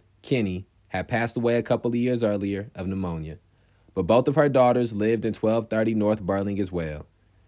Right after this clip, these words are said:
Debbie on the same floor and Cheryl two floors up on the eighth. Dolores appreciated that people wanted to fight to stay.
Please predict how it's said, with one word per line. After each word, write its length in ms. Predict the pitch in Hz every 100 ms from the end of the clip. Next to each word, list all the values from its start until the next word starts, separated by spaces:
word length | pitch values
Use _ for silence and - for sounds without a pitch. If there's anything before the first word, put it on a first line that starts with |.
| -
Debbie 320 | 117 123 131
on 100 | 123
the 80 | 123
same 320 | 120 120 120
floor 360 | 120 113 110 107
and 80 | 107
Cheryl 360 | 107 104 107
two 140 | 113 110
floors 400 | - 107 104 92
up 240 | 87 - _
on 140 | 90 98
the 160 | 95
eighth. 300 | 85 73 - _ _ _ _ _ -
Dolores 400 | - 104 123 127
appreciated 760 | 120 - 156 151 131 120 110 110
that 320 | 104 98 92 - -
people 380 | 143 139 135
wanted 340 | 104 113 127 123
to 100 | 131
fight 300 | - 110 107
to 80 | 107
stay. 400 | - 82 82